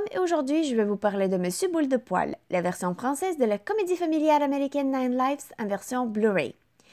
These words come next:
Ce film est réalisé par Barry Sonnenfeld et met en vedette Kevin Spacey, Jennifer Garner,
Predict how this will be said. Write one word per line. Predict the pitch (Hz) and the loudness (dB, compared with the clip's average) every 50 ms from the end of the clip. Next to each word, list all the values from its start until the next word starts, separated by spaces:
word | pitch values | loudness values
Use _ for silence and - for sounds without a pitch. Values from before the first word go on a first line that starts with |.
| - - - - _ | -20 -20 -20 -20 _
Ce | - - - | -12 -10 -10
film | 196 - 214 196 196 | 0 2 4 4 4
est | 196 196 | 4 2
réalisé | 196 190 185 190 185 196 190 | 2 2 2 2 2 0 0
par | 190 - 190 185 180 | 0 -2 -4 -6 -4
Barry | 196 180 190 190 185 175 175 180 | -2 2 4 4 4 4 2 0
Sonnenfeld | - - 196 196 196 196 190 - 285 349 392 - - - | -2 -2 -2 -2 -2 -2 0 2 2 2 2 0 -2 -2
et | 247 | 0
met | 226 233 233 | 0 2 2
en | 226 220 | 2 0
vedette | 214 208 226 214 202 - | 0 0 0 -2 -2 -2
Kevin | - 320 349 339 381 370 | -4 -4 -4 -2 -4 -6
Spacey, | 359 - - - 311 302 294 294 - 320 311 302 - - - | -6 -6 -4 -2 -2 -2 -2 -2 -2 -2 -2 -2 -4 -4 -2
Jennifer | - 208 208 226 247 269 262 | 0 0 0 0 0 -2 0
Garner, | 233 214 202 208 214 226 226 233 | 4 6 6 6 6 4 0 -2